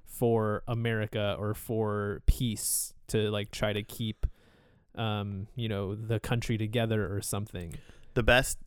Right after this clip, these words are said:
Speaker 2: the best villains in fiction are generally
Speaker 1: Mm-hmm.
Speaker 2: defined as someone, uh, as being able to kind of, like,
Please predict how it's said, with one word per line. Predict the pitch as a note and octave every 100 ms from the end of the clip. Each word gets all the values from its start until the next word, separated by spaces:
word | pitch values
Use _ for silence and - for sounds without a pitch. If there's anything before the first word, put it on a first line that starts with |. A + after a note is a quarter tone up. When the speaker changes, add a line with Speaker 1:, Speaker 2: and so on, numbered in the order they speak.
| -
Speaker 2:
the | B2
best | A#2 B2+ -
villains | A#2 C3 C3+ A#2+ A#2 G#2+ G2+
in | A2 G#2+ G#2 G#2 G2+ G2+ F#2+ G2 -
fiction | C3 C#3+ - G#2
are | G2 G2+
generally | C3+ G#2+ A#2
Speaker 1:
Mm-hmm. | -
Speaker 2:
defined | A2+ - G#2 G#2+ G#2
as | G#2
someone, | - - A2 G#2 G2+ G2+ -
uh, | A2
as | A2 E2+ G#2 G2+ - - - - - - _ -
being | B2+ C3 B2+ A#2+
able | F2+ A2+ G#2 A2 G#2+
to | - G#2+ G2+ G2 G2 - - - -
kind | - G#2+
of, | G#2
like, | G2+ G2 - -